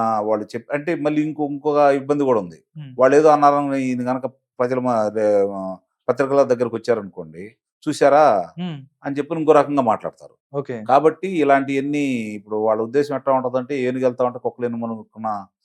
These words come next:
Speaker 1: మాకు వచ్చే నష్టమే ఉంది."
Speaker 2: ఓకే.
Speaker 1: ఆ?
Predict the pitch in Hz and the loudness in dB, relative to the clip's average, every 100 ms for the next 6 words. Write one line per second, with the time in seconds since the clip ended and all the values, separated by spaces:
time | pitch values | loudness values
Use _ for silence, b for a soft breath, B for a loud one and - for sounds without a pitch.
0 | _ 107 104 110 117 110 - 117 107 101 | _ -10 -6 -6 -6 -8 -6 -8 -6 -8
1 | 147 170 90 87 143 135 117 113 _ 117 | -8 -10 -14 -8 -8 -6 -12 -14 _ -6
2 | 156 240 | -4 -6